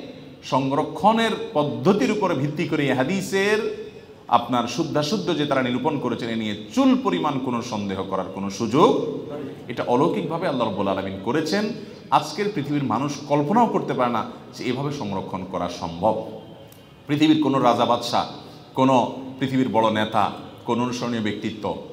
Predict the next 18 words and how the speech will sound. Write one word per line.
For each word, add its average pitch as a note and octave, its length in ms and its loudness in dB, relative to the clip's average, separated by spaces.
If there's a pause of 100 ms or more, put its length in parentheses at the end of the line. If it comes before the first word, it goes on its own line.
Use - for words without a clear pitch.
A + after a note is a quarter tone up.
(220)
তাদের C#3 280 4
কোনো E3 200 -4 (100)
অনুসারীদের C#3 800 0
নামের C3+ 440 2
list C#3 380 0
পর্যন্ত F3 440 -2
পৃথিবীতে C3 320 0
খুঁজে G#2 220 -4
পাওয়া G2 240 0
যায় F2 180 -4
না। C#2 80 -8 (340)
আর A#2 120 4
সেখানে D#3 280 -2
মুহাম্মদ D#3+ 340 0
সাল্লাল্লাহু E3 280 0
আলাইহি D#3 140 0
সাল্লামের E3 720 -2
হাদিস E3+ 500 6